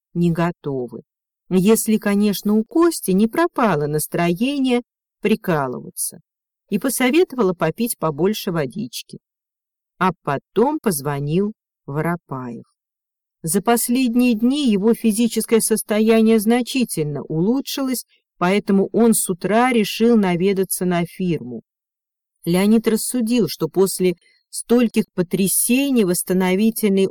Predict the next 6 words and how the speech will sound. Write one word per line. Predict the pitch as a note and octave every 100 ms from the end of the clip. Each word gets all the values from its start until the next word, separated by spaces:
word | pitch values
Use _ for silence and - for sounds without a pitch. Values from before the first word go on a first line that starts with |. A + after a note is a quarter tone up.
| -
отпуск | G3 A#3+ A#3+ - A#3 - _ _ _ -
ему | F3+ A#3 C4+
всё | A#3+ - A#3+
же | G#3 A3
не | A3
помешает. | A3 G#3 G#3 - A3+ G#3 - -